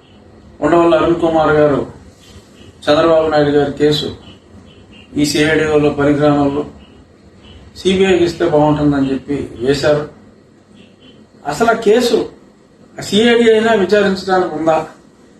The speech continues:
అసలు విచారించమని చెప్పి అధికారం ఒక గవర్నర్కే ఉంటే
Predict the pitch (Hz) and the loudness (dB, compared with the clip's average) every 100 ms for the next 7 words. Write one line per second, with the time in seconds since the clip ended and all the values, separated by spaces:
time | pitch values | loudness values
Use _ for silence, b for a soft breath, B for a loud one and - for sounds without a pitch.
0 | - _ - 196 185 170 214 202 190 - | -20 _ -8 -2 0 2 2 2 0 -2
1 | 180 175 165 - 349 - - - - _ | 0 0 -2 0 0 0 -14 -20 -20 _
2 | _ _ - 143 196 208 202 196 165 151 | _ _ -8 -2 2 2 2 2 0 -2
3 | 143 143 175 180 175 170 160 143 143 147 | 0 2 4 2 0 0 -2 -2 -2 -6